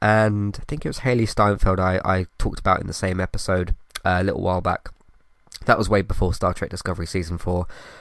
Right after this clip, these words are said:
had come out, I think. That was around the time that, like, Hawkeye was out and that sort of stuff, so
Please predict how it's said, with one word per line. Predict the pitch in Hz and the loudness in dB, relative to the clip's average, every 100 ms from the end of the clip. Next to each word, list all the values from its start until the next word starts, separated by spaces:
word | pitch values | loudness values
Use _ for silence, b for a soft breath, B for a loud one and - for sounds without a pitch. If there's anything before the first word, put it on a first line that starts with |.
| B | B
had | 92 | -4
come | - 95 | 0 2
out, | 92 92 | 2 2
I | 87 | 0
think. | - 90 92 | -2 -4 0
That | - 131 | 4 6
was | 131 | 8
around | 135 | 8
the | 120 | 6
time | - 110 | 4 2
that, | 95 | 2
like, | 92 90 | 2 2
Hawkeye | 101 90 - | 0 0 -2
was | 87 85 | -4 -4
out | 87 87 | -4 -4
and | 87 | -4
that | 82 | -4
sort | - 82 | -4 -6
of | |
stuff, | - 90 85 | -6 -2 0
so | - 92 90 | 0 0 -2